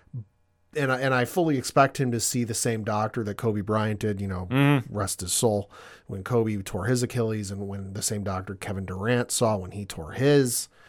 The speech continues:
Speaker 1: But when, when Kobe did it and Kevin Durant did it, they weren't thirty-nine years old. You know, it, it, it's a, it's a young man's sport, and, and recovering from injuries, the older you get, doesn't get any easier. It takes longer,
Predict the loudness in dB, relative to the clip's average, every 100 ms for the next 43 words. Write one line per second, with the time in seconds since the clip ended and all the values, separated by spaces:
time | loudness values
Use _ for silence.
0 | -20 -20 _ _ -2 2 2 0 _ _
1 | _ _ _ -8 -6 -6 -10 _ _ -8
2 | -6 0 2 2 2 0 -2 -2 -6 -10
3 | -12 -2 -2 0 -2 0 0 0 -2 -4
4 | -4 -4 -4 -2 -2 -4 _ -20 0 2
5 | 2 0 -2 -2 -6 -8 -10 -12 -18 -20
6 | _ _ 2 4 4 2 -4 -2 -2 -2
7 | 0 -2 0 -4 -2 -6 -6 -4 -2 0
8 | 0 4 4 6 4 4 2 0 2 2
9 | 0 -4 -8 -8 -6 -4 -4 -6 2 2
10 | 4 0 -2 -2 0 0 0 0 -2 -6
11 | -2 -2 0 -2 -2 4 4 4 -4 -20
12 | -20 -20 -2 0 2 2 2 2 0 2
13 | 2 2 -2 -12 -8 -4 -4 -4 -2 4
14 | 4 2 -8